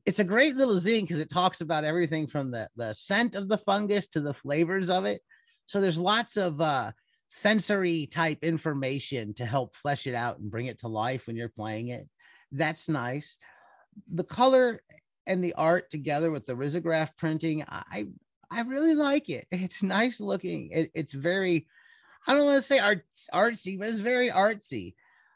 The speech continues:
The Truffle Tower, as you reach the Truffle Tower, you, you get shrunk down, and after you get this infection of fungus in the storyline,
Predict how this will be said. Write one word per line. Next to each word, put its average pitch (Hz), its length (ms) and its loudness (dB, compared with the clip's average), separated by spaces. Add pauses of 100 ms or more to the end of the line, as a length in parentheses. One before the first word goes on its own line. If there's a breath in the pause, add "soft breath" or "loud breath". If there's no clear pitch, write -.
(120)
The 143 160 0
Truffle 262 460 4
Tower, 220 720 2
as 156 180 2
you 196 140 -4
reach 233 260 -6
the 240 100 -10
Truffle 233 400 0
Tower, 202 520 0
you, 156 200 -2
you 170 140 -8
get 196 160 -6
shrunk 311 320 -2
down, 196 380 0 (100)
and 135 480 -8 (640)
after 151 240 -6
you 165 140 -4
get 175 280 -4
this 170 300 -4
infection 175 720 -4
of 135 100 -6
fungus 131 540 -6
in 127 80 -6
the 120 80 -6
storyline, 107 880 -8